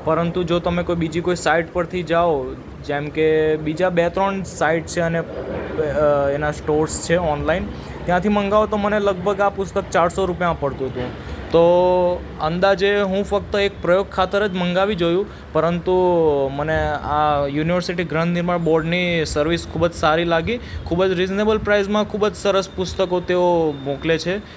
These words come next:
આથી જે, જે પણ વાચકોને, અ, જેમાં આ, આ પ્રકાશન દ્વારા કોઈ પણ પુસ્તકમાં રસ હોય તો તેઓ, અ, ઓનલાઈન આમની સાઇટ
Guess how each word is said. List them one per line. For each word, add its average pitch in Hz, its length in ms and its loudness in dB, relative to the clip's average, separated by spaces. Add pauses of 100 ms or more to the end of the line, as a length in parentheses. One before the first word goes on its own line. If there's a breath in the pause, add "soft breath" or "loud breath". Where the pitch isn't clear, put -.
(160 loud breath)
આથી 151 240 0
જે, 160 220 0 (520)
જે 160 160 0
પણ 196 220 0
વાચકોને, 185 920 0
અ, - 300 -8 (580)
જેમાં 180 360 2 (340)
આ, 170 40 0 (360)
આ 160 100 0
પ્રકાશન 175 680 -2
દ્વારા 175 260 0
કોઈ 170 240 -4
પણ 175 160 -4 (120)
પુસ્તકમાં 175 500 -4
રસ 170 260 0
હોય 196 140 0
તો 170 120 -2
તેઓ, 165 260 0
અ, 175 60 -6 (1900 loud breath)
ઓનલાઈન 170 500 0 (260)
આમની 170 400 -2
સાઇટ 160 320 0